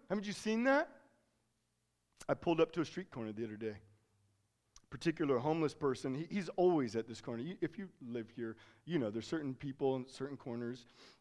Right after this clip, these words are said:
He moves well. He's looks more than capable in working. And he had a really nice new jacket on. I mean, I see him a lot in this.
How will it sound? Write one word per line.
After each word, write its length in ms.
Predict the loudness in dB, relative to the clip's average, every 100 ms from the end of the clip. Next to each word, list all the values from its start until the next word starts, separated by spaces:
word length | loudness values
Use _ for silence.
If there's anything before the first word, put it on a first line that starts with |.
| _ _ _ _ _ _
He 120 | -4 -2
moves 360 | 0 0 -2
well. 400 | 0 2 2 -2 -10 -20 -20 -20 _ _ _ _
He's 600 | -2 0 0 -4 -12 -16 -18 -20 -20 -18 -6
looks 420 | 8 8 8 0
more 400 | -2 4 8 8
than 180 | 6 0
capable 760 | -2 -2 -2 -4 -2 -2 -4 -10 -12 -8
in 160 | -6
working. 420 | -6 -8 -8 -16 -16 -20 -20 _ _ _ _ _ -12
And 100 | -8
he 140 | 0 2
had 200 | 4 2
a 60 |
really 320 | -2 -4 -4 -4
nice 300 | -6 -8 -12
new 120 | -12
jacket 380 | -10 -12 -12 -20
on. 1000 | -20 -20 _ _ _ _ _ _ _ 2
I 20 |
mean, 120 | 6
I 40 | 6
see 180 | 4
him 120 | -2 -2
a 40 |
lot 220 | -2 -2
in 100 | 0
this. 600 | 4 4 4 -8 -12 -14